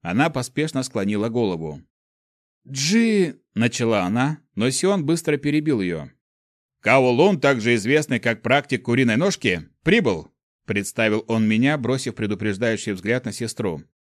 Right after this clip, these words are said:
Я заметил, как Сая слегка нахмурилась, но быстро взяла себя в руки.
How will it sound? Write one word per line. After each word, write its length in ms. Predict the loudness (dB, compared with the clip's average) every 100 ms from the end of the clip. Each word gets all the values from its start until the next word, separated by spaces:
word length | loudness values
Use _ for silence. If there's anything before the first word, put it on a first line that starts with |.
| _ _ -4
Я 200 | 0 0
заметил, 420 | 2 0 0 -4
как 220 | -6 -8
Сая 320 | -6 -2 -2
слегка 400 | -4 -8 -6 -4
нахмурилась, 800 | -2 -4 -4 -2 0 -2 -6 -12 _
но 200 | -4 -2
быстро 340 | 0 -2 -2 -4
взяла 300 | -2 -2 -2
себя 240 | -4 -4
в 40 | -2
руки. 420 | -4 -6 -12